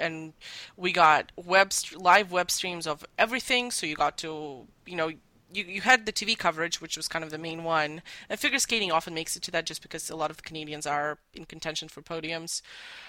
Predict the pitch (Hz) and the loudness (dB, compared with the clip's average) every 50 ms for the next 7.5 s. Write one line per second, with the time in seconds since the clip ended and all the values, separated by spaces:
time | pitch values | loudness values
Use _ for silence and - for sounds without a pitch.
0 | - - _ _ _ _ _ _ - - 185 - - 180 185 185 - - 190 - | -20 -20 _ _ _ _ _ _ -2 0 0 4 4 6 6 6 6 4 4 6
1 | 185 170 175 180 175 165 - - 165 - - 165 - 175 165 - - - 170 160 | 8 8 8 6 2 -4 -4 -4 -2 0 0 0 0 0 -4 -4 -4 -4 -4 -6
2 | 160 - - - - 160 156 151 151 151 - - - 160 156 156 156 156 147 156 | -4 -4 -4 -2 -2 0 0 0 0 -2 -4 -2 0 0 0 0 0 -4 -2 0
3 | 180 185 175 135 - - - - 160 156 151 147 147 151 160 - - _ _ _ | 2 2 2 0 -2 -2 0 0 2 2 0 0 -4 -6 -10 -14 -20 _ _ _
4 | _ - 170 165 151 - - 165 160 156 - - - - - - - - - - | _ -10 -8 -8 -4 2 2 2 2 2 -2 -8 -16 -20 -18 -18 -18 -18 -18 -20
5 | - - _ _ _ _ - 170 185 185 - - 175 180 185 185 156 165 165 165 | -20 -20 _ _ _ _ 8 10 10 10 10 8 10 10 8 6 4 4 2 2
6 | - 160 - - 160 156 - 165 - 160 156 - - 165 160 156 147 147 151 156 | 0 -4 0 0 0 0 0 -4 -2 -2 -2 -2 -2 -4 -4 -2 -2 -2 -2 -2
7 | 151 151 147 151 156 151 156 147 151 - | -2 -2 -2 -2 -2 0 0 0 0 -2